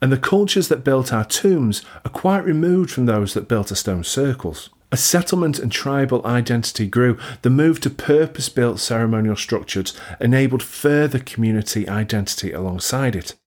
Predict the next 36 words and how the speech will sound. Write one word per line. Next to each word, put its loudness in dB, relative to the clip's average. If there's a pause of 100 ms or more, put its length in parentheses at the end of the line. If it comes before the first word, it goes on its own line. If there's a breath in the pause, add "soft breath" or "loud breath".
(260)
and 2
ultimately 2 (180 loud breath)
the 0
emergence 0
of -2
something 0
like -2
a -2
common -2
belief 0
structure, -4 (260 soft breath)
with -4
the 2
Druids 2
of -2
the 4
Iron 4
Age 0
perhaps -2
best -2
thought 0
of -2
as -6
representing -2
the -2
tail 0
end 0 (180)
of 0
a 4
lineage 2
that -4
stretches -2
back -2
several -4
thousand -6
years. -4